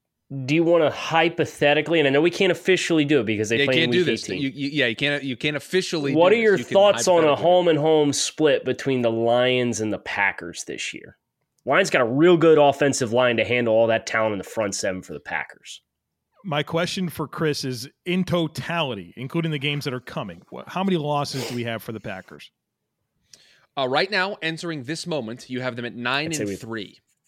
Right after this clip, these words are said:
Speaker 1: Three.
Speaker 3: Oh, okay.
Speaker 1: Yeah.
Speaker 3: Yeah. Yeah. I, I, I think,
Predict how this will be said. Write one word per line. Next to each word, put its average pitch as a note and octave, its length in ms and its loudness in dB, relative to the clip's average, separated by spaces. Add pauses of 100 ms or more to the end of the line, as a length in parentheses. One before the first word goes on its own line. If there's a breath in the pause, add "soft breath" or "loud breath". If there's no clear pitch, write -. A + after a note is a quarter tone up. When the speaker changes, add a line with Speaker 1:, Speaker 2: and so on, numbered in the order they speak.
(240)
Speaker 1:
Three. F#2 240 -12
Speaker 3:
Oh, G#2 220 -8
okay. G2 160 -10
Speaker 1:
Yeah. - 100 -12 (260)
Speaker 3:
Yeah. - 140 -18 (360)
Yeah. D#2+ 120 -18 (140)
I, G2 180 -16 (100)
I, B2 220 -10
I C3 80 -4
think, C3 420 -10